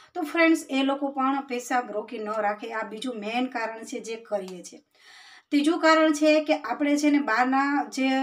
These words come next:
એકદમ જલ્દી બની જાય ને, એ વધારે આપણે ખાઈએ છીએ, જેમ કે મેગી છે કે પછી ઓટ્સ છે. આ બધી વસ્તુ એવી છે કે જે જલ્દી ખ-, બની જાય છે, એમાં સોડિયમની માત્રા સૌથી વધારે હોય છે. તો friends, તમારે એ વસ્તુ નથી ખાવાથી,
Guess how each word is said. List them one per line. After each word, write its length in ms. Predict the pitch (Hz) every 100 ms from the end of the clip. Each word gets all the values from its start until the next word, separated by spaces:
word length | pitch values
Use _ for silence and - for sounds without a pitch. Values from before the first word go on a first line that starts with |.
| 262 - - - - - 294
એકદમ 420 | 262 220 311 302
જલ્દી 320 | 285 226 233
બની 240 | 294 302 294
જાય 160 | 302
ને, 100 | 294 277
એ 120 | 277
વધારે 420 | 240 226 254 247
આપણે 180 | 233 240
ખાઈએ 300 | 233 220 214
છીએ, 80 | 247
જેમ 220 | 262 262
કે 160 | 262 247
મેગી 440 | 233 247 247 240
છે 340 | - 233 233 - - - -
કે 120 | 285
પછી 420 | 285 277 285 285
ઓટ્સ 400 | 285 254 262 -
છે. 280 | - 247 247 - - -
આ 80 |
બધી 140 | 294 339
વસ્તુ 280 | 339 349 349
એવી 200 | 349 320
છે 100 | 311
કે 100 | 302
જે 140 | 294
જલ્દી 320 | 262 247 262
ખ-, 160 | 254 247
બની 240 | 226 220
જાય 200 | 208 196
છે, 100 | 202
એમાં 240 | 269 294 320
સોડિયમની 440 | 294 262 269 269
માત્રા 360 | 247 226 247 240
સૌથી 380 | 226 214 226
વધારે 320 | 220 208 208 196
હોય 220 | 196 208
છે. 320 | 214 269 269 - - - _
તો 120 | 320
friends, 300 | 302 330 302
તમારે 280 | 277 262 262
એ 140 | 240
વસ્તુ 320 | 254 233 - 233
નથી 300 | 196 208 254
ખાવાથી, 600 | - 185 175 165 -